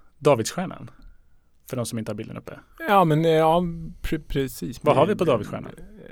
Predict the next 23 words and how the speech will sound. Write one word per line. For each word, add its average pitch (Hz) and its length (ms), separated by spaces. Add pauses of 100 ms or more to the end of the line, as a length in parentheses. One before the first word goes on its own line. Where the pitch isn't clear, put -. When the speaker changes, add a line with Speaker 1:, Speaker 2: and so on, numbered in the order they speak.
Speaker 2:
Eh, - 640
att, - 220 (540)
<laughs> - 0
att - 280
den 147 220
är 139 120
en 147 200 (280)
judisk 147 560
symbol. 160 440 (220)
Speaker 1:
Ja. 117 160
Speaker 2:
Det 156 60
är 147 40
väl 147 100
det 139 80
jag 127 160
har. 143 220 (240)
Där 127 140
tar 131 100
mina, 131 300
eh, 131 640
kunskaper 127 420
om, 127 320 (480)
eh, - 400